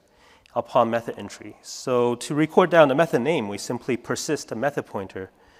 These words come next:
from the C P U register to the memory. Only when we persist the trace do we actually resolve the method name to its actual name. Similarly, we persist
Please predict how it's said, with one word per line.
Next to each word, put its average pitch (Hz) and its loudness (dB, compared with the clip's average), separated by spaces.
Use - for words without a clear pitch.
from 147 4
the 135 -2
C - -2
P 143 -4
U 120 -4
register 147 -4
to 127 -8
the 107 -6
memory. 95 -12
Only 190 4
when 160 2
we 143 0
persist - -8
the 117 -2
trace - -6
do 117 -4
we 110 -6
actually 117 -4
resolve 107 -4
the 107 -14
method 104 -8
name 98 -12
to - -2
its 110 -4
actual 123 0
name. 92 -16
Similarly, 170 4
we 143 -2
persist - -4